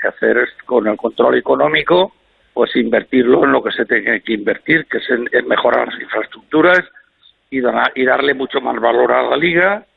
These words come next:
creando escuelas fuera de, de, de, de España, por todo el mundo, y haciendo, pues, eso, poner en valor lo que es la Liga. Es lo que tenemos que dedicar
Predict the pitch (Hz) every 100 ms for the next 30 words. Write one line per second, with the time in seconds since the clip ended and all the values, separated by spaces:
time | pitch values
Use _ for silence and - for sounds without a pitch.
0 | _ _ - 120 123 123 113 - 120 -
1 | 127 135 120 - 135 131 123 117 120 -
2 | - - _ - 110 117 - 123 123 -
3 | 110 - 113 - 165 175 185 - 175 -
4 | 120 123 139 170 170 190 208 - - -
5 | - _ 123 104 - 110 - 110 113 -
6 | 98 - - - - - - _ - 113
7 | 113 117 113 117 131 143 - - - -
8 | _ 123 120 117 104 92 135 120 92 107
9 | 92 95 101 101 95 110 92 - - 117
10 | 123 156 175